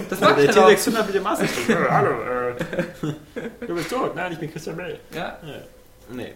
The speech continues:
Speaker 1: Vielleicht setze ich
Speaker 2: Hm.
Speaker 1: sie dann auch, äh, beide, äh, geköpften Nutten auf den Körper <laughs> und mach dann ein kleines Rollenspiel. Ähm,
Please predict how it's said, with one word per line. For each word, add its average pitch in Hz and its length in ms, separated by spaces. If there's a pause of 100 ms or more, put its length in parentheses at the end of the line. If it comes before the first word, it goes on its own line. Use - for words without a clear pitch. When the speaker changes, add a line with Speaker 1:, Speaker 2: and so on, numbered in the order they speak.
Speaker 1:
Vielleicht 151 280
setze 170 200
ich 131 60
Speaker 2:
Hm. 123 60
Speaker 1:
sie 214 120
dann 202 240
auch, 208 160
äh, - 220
beide, 185 260
äh, 196 200
geköpften 214 440
Nutten 233 240
auf 170 140
den 180 140
Körper 196 260
<laughs> - 380 (420)
und 220 500 (180)
mach 185 120
dann 190 100
ein 202 120
kleines 233 300
Rollenspiel. 220 540 (560)
Ähm, 208 460